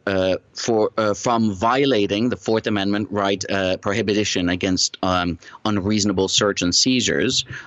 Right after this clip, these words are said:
of U S citizens, regardless of whether they're physically in the U S or not, and regardless of whether they're doing it directly or by proxy, you know, by hiring somebody else like U C Global from doing it.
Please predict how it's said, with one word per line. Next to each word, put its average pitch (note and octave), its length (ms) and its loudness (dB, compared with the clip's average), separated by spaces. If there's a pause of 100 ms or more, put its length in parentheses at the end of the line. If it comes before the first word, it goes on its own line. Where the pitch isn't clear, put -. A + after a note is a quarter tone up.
(100)
of A2+ 140 0
U A2+ 220 2
S G#2 100 0
citizens, G2 600 0 (160)
regardless G#2+ 580 0
of F#2 80 -4
whether G2 220 0
they're F#2+ 160 0
physically G2+ 520 -2
in G#2 80 2
the G2+ 80 0
U G2+ 140 2
S F#2+ 200 0
or F2+ 100 0
not, C3 400 -2 (340)
and G#2+ 120 0
regardless A2 420 2
of G2 80 0
whether G#2 200 0
they're G2 260 0
doing G#2 100 0
it F#2+ 120 -2
directly G2 800 0
or G2 220 2
by F#2 220 -2
proxy, F#2+ 600 -2
you G2+ 100 0
know, F2 100 0
by F2 120 0
hiring F#2 400 0
somebody F#2 420 0
else E2 280 0
like E2+ 180 -2
U F#2 120 0
C E2+ 180 0
Global F2 480 0
from F2+ 160 -2
doing F2 260 0
it. - 220 -6